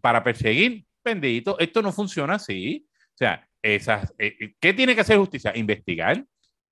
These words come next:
¿Y qué tiene que hacer si encuentra? Ellos mismos admitieron ayer que esto con una cintila de evidencia, como llaman, era suficiente para referirla. Pues ya, se cumplió con el proceso.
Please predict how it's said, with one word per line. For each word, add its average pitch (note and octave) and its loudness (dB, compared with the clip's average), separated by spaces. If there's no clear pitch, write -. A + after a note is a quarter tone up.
¿Y A#2+ -6
qué C3 0
tiene F3 4
que A#3+ 2
hacer G3 2
si G3 -4
encuentra? F3+ 0
Ellos E3 4
mismos B3 2
admitieron G#3 0
ayer G#3 4
que G#3+ -2
esto G3+ -4
con F#3+ -2
una F#3+ 0
cintila G3+ 0
de G#3 2
evidencia, F#3+ 0
como D#3+ -6
llaman, E3 2
era C#3 2
suficiente E3 0
para D3 6
referirla. G3+ 0
Pues F2 -8
ya, D#2+ 0
se - -10
cumplió G#2 -2
con A3 2
el A3+ 2
proceso. F3 -2